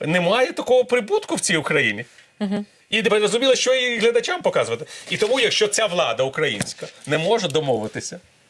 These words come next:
Speaker 1: а сама наживається на війні, замість того, щоб люди дивилися прекрасні, хороші всі серіали разом,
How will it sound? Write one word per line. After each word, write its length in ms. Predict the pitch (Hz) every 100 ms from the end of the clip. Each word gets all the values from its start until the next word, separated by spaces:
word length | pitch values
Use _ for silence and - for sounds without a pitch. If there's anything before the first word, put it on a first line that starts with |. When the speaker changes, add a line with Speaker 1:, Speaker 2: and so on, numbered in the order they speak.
| _ _ _ _ _ _ _ _ _ _ -
Speaker 1:
а 60 |
сама 240 | 117 139 180
наживається 460 | 139 120 143 -
на 80 | 104
війні, 320 | 85 82 - _ _ _ -
замість 280 | 127 123 -
того, 160 | 160
щоб 200 | 123 95
люди 180 | 120 120
дивилися 380 | 95 123 175 -
прекрасні, 520 | - - 117 139 -
хороші 380 | - 98 123 110
всі 220 | - 120
серіали 480 | - 87 92 107 95
разом, 420 | 110 107 101 113